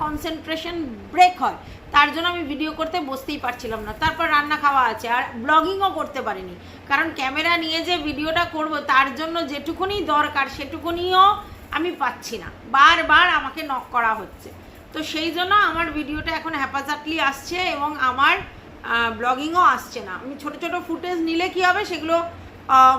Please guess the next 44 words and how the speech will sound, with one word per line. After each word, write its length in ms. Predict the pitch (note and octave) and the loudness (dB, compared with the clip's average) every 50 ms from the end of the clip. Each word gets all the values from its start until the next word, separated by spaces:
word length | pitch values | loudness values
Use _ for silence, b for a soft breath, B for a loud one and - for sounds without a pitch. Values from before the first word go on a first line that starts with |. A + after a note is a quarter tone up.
| C4 C4+ | 2 0
মানে, 200 | D4+ D#4 E4 E4 E4 | -2 0 0 2 4
ওরকমভাবে 580 | F4 F#4+ G4 F#4+ F#4+ G4+ G4 F#4+ F#4 F#4+ G4+ G#4 F#4+ F4 | 8 8 8 8 6 4 2 4 4 2 2 2 0 -2
ভিডিওটা 360 | D#4+ D4+ E4 E4+ F4 F4 F#4+ E4 B3+ B3 | -2 0 2 2 4 6 6 6 4 2
হয় 200 | A#3 A3 G#3+ G#3 F#3 | -4 -6 -6 -10 -10
না। 60 | F3+ F3 - - - | -12 -12 -14 -14 -12
ঠিক 120 | D#4 E4 A4+ A4+ | -10 -6 -6 -6
আছে, 160 | D4+ D4 B3 G3+ F#3+ B B B B B B B | -6 -8 -10 -14 -14 B B B B B B B
তো 40 | E4 D#4 D#4 | -6 -2 0
যাই 140 | F4 F#4 F#4+ G4+ | 2 2 2 2
হোক, 140 | G#4+ G#4+ - - | 0 0 0 2
আহ, 380 | E4 D#4 D4 C#4+ C#4+ C#4+ C#4 C#4+ C#4+ C#4 | 4 6 8 8 8 6 4 2 0 -6
সেগুলো 280 | E4 D#4 D4+ D4+ E4 F4 E4+ | -8 -8 -6 -6 -6 -4 -4
তো 60 | F4 E4 D#4+ D#4 | -4 -2 -2 -2
অন্য 140 | D4+ D#4+ E4+ E4+ E4 | -4 -4 -4 -4 -4
কথা। 180 | D4 D4 D4 F4+ F4+ E4 C#4+ | -4 -2 0 2 4 4 2
আমার 180 | C#4 D4+ D#4+ D4+ D4 | 2 0 -2 -2 -2
প্রবলেম 320 | D4 D4 C#4+ C#4 D#4 D#4+ D#4+ D4 C#4 | -2 -2 -2 -2 -2 -4 -4 -4 -2
রয়েছে 260 | C#4+ D4 D4 E4 - F#4 E4+ E4 | -2 -2 -2 -4 -4 -4 -4 -4
এবং 100 | E4 E4+ D#4+ - | -4 -6 -4 -2
প্রবলেম 300 | D#4+ D4 B3 C4+ D#4+ E4 E4 D#4+ C4+ | -2 -2 -4 -4 -8 -8 -8 -4 -2
থাকবে, 260 | C#4 C4 C4 C4 E4+ - - | -2 -2 -2 -4 -10 -8 -4
সারা 200 | C4 B3 B3+ C4+ C#4 C4 | -4 -2 -2 -2 -4 -4
জীবনই 260 | D4+ D#4 E4+ F4 F4+ E4 D4+ | -6 -6 -6 -6 -6 -6 -6
মানুষের 280 | C#4+ D4 D4 E4 E4 - - | -8 -8 -6 -6 -8 -8 -6
প্রবলেম 320 | C#4 A#3 A3+ A#3 C4+ C#4 C#4+ C#4+ | -8 -8 -6 -6 -8 -10 -8 -6
থাকে, 200 | C4+ A3+ - D4 D4 D4 | -6 -6 -6 -8 -10 -10
কিছু 180 | C#4 B3+ - C#4 | -10 -12 -12 -10
না 100 | C4+ C#4+ C#4+ C#4+ | -10 -10 -10 -10
কিছু 180 | B3+ - A#3+ B3 | -14 -14 -10 -6
না, 60 | D#4 F4+ - - B B B B B B B B | -6 -6 -6 -8 B B B B B B B B
কিছু 160 | C#4 C#4 - F4+ | -12 -6 -4 -2
না 60 | F#4+ F#4+ F4+ | -2 -2 -2
কিছু 160 | G4 - F#4+ F#4 E4+ | -4 -6 -4 -2 0
থাকে, 180 | D4 C#4+ - E4 E4 | 0 0 0 -2 -2
এবং 100 | E4+ F4 F4+ - | -2 -2 -4 -4
সেগুলোকে 380 | E4 D4+ C#4 D4+ D#4 D#4+ E4+ F4+ E4 | -6 -6 -4 -4 -2 0 2 2 2
ওভারকাম 380 | D4 C#4+ D4+ D4+ D4+ - D#4+ D#4+ D#4 D4+ | 4 4 2 0 0 -2 -4 -4 -4 -4
করেই 200 | D#4+ E4+ F4 F4 D#4 | -4 -4 -2 0 0
কাজ 100 | C#4+ C#4+ - - | -2 -2 -2 -6
করতে 220 | D4+ C#4+ C#4+ - D#4+ | -10 -10 -6 -2 0
হয়। 160 | D#4 E4+ F#4 F4+ | 2 2 2 0
এগুলো 200 | D4 B3 C#4+ D4 D4 D4+ | -2 -6 -8 -8 -6 -6
কোনো 100 | D#4 D#4+ D#4 C#4+ | -6 -6 -6 -8
এক্সকিউজের 580 | C#4+ - - - C#4+ D4 C#4+ C4+ - D#4+ D#4 | -10 -12 -12 -8 -8 -8 -8 -8 -6 -6 -6